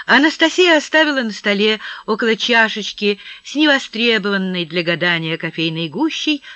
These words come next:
приглашение, на котором был нарисован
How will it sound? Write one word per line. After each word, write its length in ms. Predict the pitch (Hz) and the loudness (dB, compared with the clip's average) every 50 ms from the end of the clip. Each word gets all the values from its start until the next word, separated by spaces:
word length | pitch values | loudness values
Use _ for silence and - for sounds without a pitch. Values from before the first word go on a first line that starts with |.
| - _ _ | -20 _ _
приглашение, 1120 | 240 220 240 247 262 262 254 - - - - 165 180 180 175 175 170 165 165 165 170 165 - - - - - - | -2 -2 0 0 -2 -4 -4 -4 -6 -6 -4 -4 -2 -2 -2 -2 -4 -6 -8 -8 -8 -10 -10 -14 -16 -16 -16 -8
на 160 | - 185 214 | -2 -2 0
котором 400 | 202 247 247 - 302 302 285 262 | 0 0 0 0 0 0 0 0
был 240 | 226 311 349 359 311 | 0 0 0 0 0
нарисован 600 | 277 285 269 262 - - 254 262 254 240 233 226 | 0 -2 -2 -2 -4 -2 -2 0 0 0 -2 -4